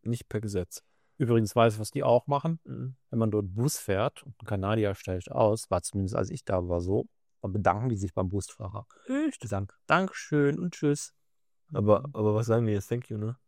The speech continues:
Speaker 2: Fu-, ja, Fun Fact am Rande.
Speaker 1: Okay, Nummer drei. Es ist in Teilen Kanadas erlaubt, dass Rentiere als Verkehrshindernis Vorfahrt haben.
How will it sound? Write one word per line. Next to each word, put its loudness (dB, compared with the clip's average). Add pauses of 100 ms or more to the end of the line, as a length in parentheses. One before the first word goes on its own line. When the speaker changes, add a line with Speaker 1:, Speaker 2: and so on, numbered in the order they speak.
(120)
Speaker 2:
Fu-, -20 (160)
ja, -6 (140)
Fun -4
Fact -8
am -6
Rande. -6 (240)
Speaker 1:
Okay, -2 (260)
Nummer 4
drei. 0 (840)
Es 6
ist 0
in 2
Teilen 6
Kanadas 2
erlaubt, 0 (160)
dass 2
Rentiere 6
als 0
Verkehrshindernis -2 (300)
Vorfahrt -8
haben. -8